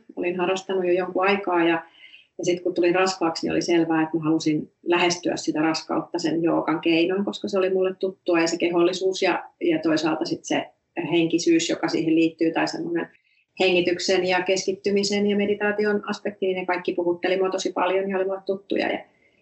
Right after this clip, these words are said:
sitten silloin jossain vaiheessa, ensiksi mä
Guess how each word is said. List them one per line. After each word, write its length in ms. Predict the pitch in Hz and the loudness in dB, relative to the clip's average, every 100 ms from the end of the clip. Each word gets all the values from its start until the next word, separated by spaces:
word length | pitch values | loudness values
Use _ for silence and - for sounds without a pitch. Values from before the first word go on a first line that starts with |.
| _ _ | _ _
sitten 440 | - - - - 160 | -2 -2 0 -2 -4
silloin 1200 | - - - - - 208 196 190 175 165 165 - - - | -6 -16 -12 -12 -2 2 4 4 4 2 0 -4 -18 -8
jossain 580 | - 175 175 - 170 165 | 0 0 0 0 0 2
vaiheessa, 540 | 160 160 160 - 165 - - 170 - | 2 0 0 0 -2 -2 -12 -18 -4
ensiksi 340 | 170 165 170 | -2 -2 -2
mä 100 | 165 | -2